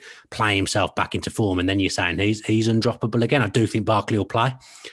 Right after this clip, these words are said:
on Friday f-, for what it's worth, so it's gonna be interesting over the next few weeks, but, but one thing's for absolute certain. Villa need Jack Grealish back asap.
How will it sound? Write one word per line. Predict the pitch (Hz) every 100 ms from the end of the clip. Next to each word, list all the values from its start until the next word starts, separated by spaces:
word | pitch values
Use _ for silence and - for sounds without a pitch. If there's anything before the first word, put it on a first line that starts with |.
| -
on | 110
Friday | - 113 113 113 107
f-, | -
for | 104 98 123
what | 107 110
it's | 107 -
worth, | 120 135
so | - 123
it's | 127 - -
gonna | 165
be | 123
interesting | 123 123 123 -
over | 120 120
the |
next | 123 127
few | - 123
weeks, | 123 139 -
but, | 101 95
but | 104
one | 104 110 -
thing's | 95 82
for | 101
absolute | 95 - - 95 82 82
certain. | - 90 80 85 - - - - - -
Villa | 110
need | 98 101 87
Jack | - -
Grealish | 113 95 98 87 -
back | 90 - - _ -
asap. | 92 87 - 87 - -